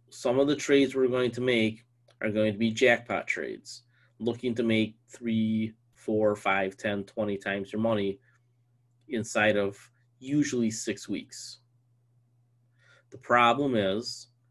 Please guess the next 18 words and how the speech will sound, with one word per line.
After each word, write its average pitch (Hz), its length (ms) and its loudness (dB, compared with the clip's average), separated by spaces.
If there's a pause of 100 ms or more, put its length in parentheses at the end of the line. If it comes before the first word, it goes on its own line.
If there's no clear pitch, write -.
(180)
like 92 100 -4
I 95 60 -2
said, 113 420 4
two-thirds 117 480 -2
of 107 60 -10
the 101 60 -6
bets 104 300 0
will 98 100 -4
just 98 240 -8
go 95 120 -2
to 95 100 -2
zero 90 360 -8 (540)
or, 95 260 -4 (100)
or, 98 220 -6 (180)
or 101 220 -2
way 101 260 -2
down 92 280 -6
quickly. - 500 -10